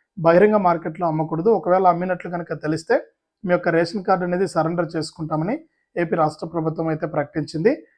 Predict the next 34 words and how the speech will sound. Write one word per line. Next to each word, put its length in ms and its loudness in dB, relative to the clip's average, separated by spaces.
ఇక 180 0
రాబోయే 400 10
రోజుల్లో 440 2
మనకు 300 -2
రేషన్ 440 0
బియ్యానికి 460 -2
బదులు, 320 -2
అంటే 180 0
ఈ 80 -2
రేషన్ 400 0
బియ్యాన్ని 300 2
ఎవరు 240 0
తినట్లేదండి. 600 0
చాలామంది 420 2
ఏంటంటే 340 -2
మనకు 260 -4
బహిరంగ 340 2
మార్కెట్లో 480 -2
అమ్ముకుని 360 -2
మంచి 340 -2
సన్న 260 -2
బియ్యాన్ని 340 -2
తీసుకుని 360 -4
వెళ్తున్నారు 460 0
అదే 220 2
డబ్బులకి. 460 -2
కాబట్టి 320 4
ఏంటంటే 340 -2
మనకు 300 -2
రేషన్ 360 0
బియ్యానికి 400 0
బదులు 280 -2
రాబోయే 340 0
రోజుల్లో 380 -2